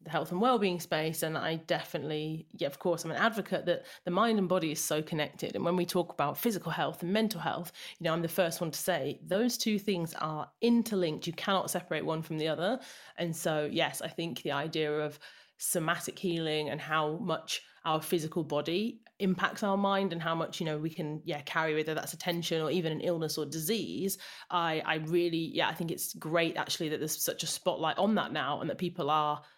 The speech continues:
not only more open to that, but really there's, there's research to support it. You know, practitioners are saying, "We need to listen to this." 'Cause would you agree that, you know,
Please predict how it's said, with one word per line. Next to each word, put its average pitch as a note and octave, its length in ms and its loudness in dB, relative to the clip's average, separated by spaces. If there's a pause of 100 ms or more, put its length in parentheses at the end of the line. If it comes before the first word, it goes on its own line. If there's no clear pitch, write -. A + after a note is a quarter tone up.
(180)
not A3+ 160 4
only G#3 160 6
more F3 260 4
open F#3 280 2
to A3 100 0
that, A#3+ 240 2
but E3+ 140 0
really F3 320 2
there's, D3+ 340 -4
there's D3+ 160 -4
research F#3+ 340 2
to - 60 -4
support G#3 460 0
it. - 80 -4
You D#3+ 80 0
know, D3 120 0
practitioners E3+ 680 0
are D3 100 -2
saying, D#3 460 0 (180)
"We E3 80 0
need E3+ 120 0
to E3 80 0
listen E3 420 0
to F#3+ 100 2
this." G3+ 200 4
'Cause G3 140 2 (100)
would F#3 160 2
you G#3 80 6
agree G#3+ 260 4
that, D3+ 220 0 (240)
you F3 100 4
know, D3+ 140 2